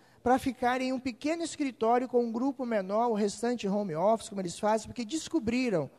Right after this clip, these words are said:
que o trabalho em grupos menores, além de ser mais econômico, é mais eficiente. E olha que interessante,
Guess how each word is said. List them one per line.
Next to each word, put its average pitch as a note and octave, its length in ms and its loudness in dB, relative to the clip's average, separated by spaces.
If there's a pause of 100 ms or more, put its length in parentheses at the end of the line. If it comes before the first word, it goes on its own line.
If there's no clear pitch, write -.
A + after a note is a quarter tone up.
(440)
que A#3 100 2
o A#3 60 4
trabalho A#3+ 640 2
em C#4 120 -4
grupos B3+ 420 -4
menores, E3+ 640 -2
além G3+ 300 0
de - 60 -14
ser G3 260 -2
mais A#3+ 340 -2
econômico, A3+ 680 -4 (160)
é A3 140 4
mais G3 320 0
eficiente. F3+ 840 -8 (240)
E A#3+ 100 -2
olha C4+ 220 4
que C#4 100 -8
interessante, A#3 760 -2